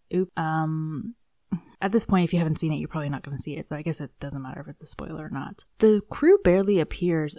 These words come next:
other than to show that Elizabeth is the captain. So unless you're trying to emphasize that she is the captain,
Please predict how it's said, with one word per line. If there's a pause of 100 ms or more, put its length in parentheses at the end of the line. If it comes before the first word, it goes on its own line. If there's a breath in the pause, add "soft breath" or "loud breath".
other
than
to
show
that
Elizabeth
is
the (100)
captain.
So
unless
you're
trying
to
emphasize
that
she
is
the
captain,